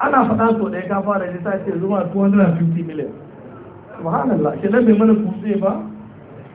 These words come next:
Wallahi ya mana kutse. Ya mana kutse. Wallahi in dai muna da, in da gaske muke yi, ina ba shugaba shawara.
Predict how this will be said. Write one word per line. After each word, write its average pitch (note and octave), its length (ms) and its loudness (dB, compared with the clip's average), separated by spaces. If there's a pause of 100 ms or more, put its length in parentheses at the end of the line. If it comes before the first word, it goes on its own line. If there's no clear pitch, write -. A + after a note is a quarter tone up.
(260)
Wallahi E4+ 240 0
ya F#3 80 2
mana D#3+ 200 2
kutse. - 420 -8 (1600)
Ya F#3+ 80 2
mana A#3 220 4
kutse. D3 380 -4 (3250)
Wallahi F3 460 2
in F#3+ 60 4
dai G3 140 6
muna F3+ 200 2
da, D3+ 60 -2 (100)
in B3 220 4
da G#3 60 6
gaske E3 340 4
muke F#3 240 -2
yi, C3+ 200 -8 (1000)
ina G3 200 2
ba E3+ 120 4 (160)
shugaba C3 420 -4 (100)
shawara. D3+ 400 0